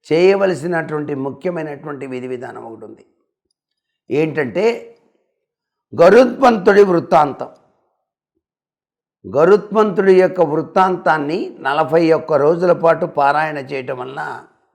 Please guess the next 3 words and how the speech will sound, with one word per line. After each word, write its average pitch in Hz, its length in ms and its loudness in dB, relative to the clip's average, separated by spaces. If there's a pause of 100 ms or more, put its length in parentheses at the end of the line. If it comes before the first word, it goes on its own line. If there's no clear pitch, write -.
(960)
మన 165 240 -2
మీద 196 320 2 (1160)
ఆ-, 123 340 -2